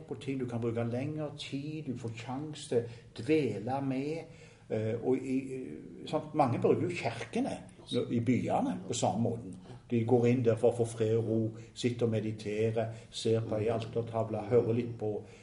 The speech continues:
eventuelt musikk og, og så videre, og så videre. Dette er det mye større behov for enn vi bruker. Og kunsten i dag er jo blitt sånn, som en del av dette her, eh, in-, eh, globaliserte,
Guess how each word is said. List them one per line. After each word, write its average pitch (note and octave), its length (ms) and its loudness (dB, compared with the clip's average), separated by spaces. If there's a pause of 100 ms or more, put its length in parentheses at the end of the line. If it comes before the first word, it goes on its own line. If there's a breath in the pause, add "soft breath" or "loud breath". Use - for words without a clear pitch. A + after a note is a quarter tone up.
eventuelt G#2 500 -6
musikk - 560 -6
og, G2+ 220 -4
og F#2+ 40 -8
så G#2+ 140 -8
videre, F#2+ 160 -4
og G2+ 80 -8
så G2+ 80 -10
videre. - 140 -12 (500 loud breath)
Dette F#3 480 0
er F3+ 140 2
det F#3 80 0
mye C#3+ 180 0
større D#3 320 4
behov D#3+ 300 0 (180)
for - 380 4 (100)
enn C#3 380 -2
vi B2 240 2 (100)
bruker. B2+ 540 -2 (640 loud breath)
Og B2+ 100 -4
kunsten F#3 400 2
i C3 60 2
dag F3+ 260 4
er C#3+ 80 0
jo C3+ 80 2
blitt C3+ 220 -2
sånn, C3+ 180 2 (400)
som B2+ 160 4
en B2+ 100 2
del F3 380 4
av A#2 80 4
dette - 240 -4
her, A2+ 220 -2 (420 loud breath)
eh, A2 380 -2 (100)
in-, A#2+ 240 2
eh, A#2 400 -4
globaliserte, A#2+ 880 2